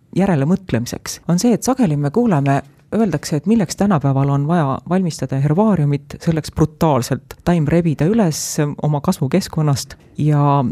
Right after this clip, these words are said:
samamoodi, milleks koguda näiteks putukaid, las loomake elab, las sitikas elab, aga Lennart, äh, Lennuk põhjendab ära, miks on hea, kui meil on herbaariumid, miks on hea, kui meil on putukakogud.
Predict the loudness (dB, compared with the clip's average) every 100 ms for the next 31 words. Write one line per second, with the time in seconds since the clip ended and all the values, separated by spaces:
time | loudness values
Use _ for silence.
0 | -4 0 2 2 2 2 2 0 0 0
1 | 0 -4 -14 _ -2 0 0 -2 -4 -4
2 | -2 -2 0 -2 0 -2 -2 -10 -4 -4
3 | -4 -4 0 2 0 0 0 0 -2 -6
4 | -8 -6 -4 -4 -4 -4 0 0 0 -6
5 | -2 0 0 0 0 2 0 0 0 0
6 | -2 -8 _ -2 0 0 -4 -2 0 2
7 | 0 -4 -12 -4 -2 0 0 2 2 0
8 | -4 _ _ -4 0 0 2 2 2 0
9 | 0 0 0 0 0 2 2 2 2 0
10 | -2 -6 -20 _ _ -8 -4 -2 2 2
11 | 0 0 0 0 -2 -4 -2 -2 0 -2
12 | 0 0 -2 -10